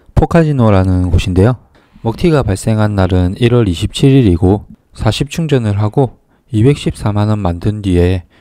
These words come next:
환전을 누르니까 갑자기 전화가 오더니 "양빵 인정하냐?" 다 알고 전화를 했다 합니다. 다른 아이디 있는 거 다 안다면서 솔직하게 말하면 원금이라도 준다.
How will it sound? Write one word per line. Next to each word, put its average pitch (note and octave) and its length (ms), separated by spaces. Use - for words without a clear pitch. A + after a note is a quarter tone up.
환전을 D3 480
누르니까 G#2 580
갑자기 D#3+ 340
전화가 A#2+ 320
오더니 F#2+ 520
"양빵 B2 400
인정하냐?" B2 840
다 - 140
알고 G#2 280
전화를 G2 420
했다 F2 520
합니다. E2+ 480
다른 C3+ 340
아이디 C#3+ 280
있는 G#2 260
거 A2 120
다 G2 160
안다면서 F#2+ 880
솔직하게 D#3+ 560
말하면 G2 400
원금이라도 F#2+ 640
준다. F#2 500